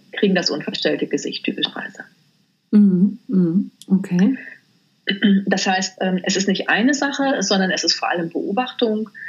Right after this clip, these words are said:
Speaker 1: Das bedeutet auch im Interview, ähm, ich sag mal, die Person davon wegzulocken, was sie vorbereitet hat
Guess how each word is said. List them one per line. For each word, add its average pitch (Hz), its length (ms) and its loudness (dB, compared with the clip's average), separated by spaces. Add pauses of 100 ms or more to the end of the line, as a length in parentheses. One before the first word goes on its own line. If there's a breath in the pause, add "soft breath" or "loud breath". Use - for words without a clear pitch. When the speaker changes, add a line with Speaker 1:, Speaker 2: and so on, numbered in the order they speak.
(160 loud breath)
Speaker 1:
Das 190 160 0
bedeutet 196 380 0
auch 185 160 -2
im 175 80 0
Interview, 190 800 0 (380)
ähm, 170 580 -4 (960)
ich 185 100 -4
sag 190 140 0
mal, 180 100 2
die 175 160 0
Person 185 380 0
davon 170 400 -4
wegzulocken, 208 680 -2
was 170 140 -2
sie 151 100 -2
vorbereitet 233 840 -2
hat 254 360 -6